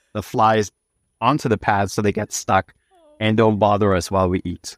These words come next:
right? And then, funny story, as I'm walking, he's like, like, this kid, he's like, right? And he's like, "Come look at it." And I, I see this white strap and then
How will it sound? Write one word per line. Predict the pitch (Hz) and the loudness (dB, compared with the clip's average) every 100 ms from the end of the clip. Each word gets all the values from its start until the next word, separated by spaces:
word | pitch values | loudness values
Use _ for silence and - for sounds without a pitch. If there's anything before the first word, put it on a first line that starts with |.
| - | -6
right? | 101 98 113 - | 0 2 2 0
And | 113 | 0
then, | 120 113 - | 0 -2 0
funny | 127 117 | 0 0
story, | - 147 104 | 0 0 0
as | 101 | 0
I'm | 113 | 0
walking, | 107 113 - 107 | 0 -2 -2 -2
he's | 107 | 0
like, | 110 - _ _ _ _ _ _ _ _ | -2 -4 _ _ _ _ _ _ _ _
like, | 139 113 | 0 0
this | 123 - | 0 0
kid, | 131 107 | 2 2
he's | 98 104 | 2 0
like, | 107 - _ _ _ _ _ _ _ _ _ _ _ _ _ - | 0 -2 _ _ _ _ _ _ _ _ _ _ _ _ _ -8
right? | 110 113 151 - | 0 2 0 -2
And | 123 | -2
he's | 131 139 | 0 2
like, | 127 | 2
"Come | 165 165 | 2 2
look | 165 - | 2 2
at | 104 | 0
it." | |
And | 101 | -2
I, | 123 - | -4 -6
I | 123 | -6
see | 127 - 156 190 | -4 -4 -2 0
this | 202 - _ _ _ _ - | 0 -2 _ _ _ _ -10
white | 98 127 151 - - | -2 0 0 -4 -10
strap | - - 127 123 90 _ _ _ _ _ _ _ - | -10 -2 2 2 0 _ _ _ _ _ _ _ -4
and | 117 | 0
then | 127 120 117 | 2 2 -2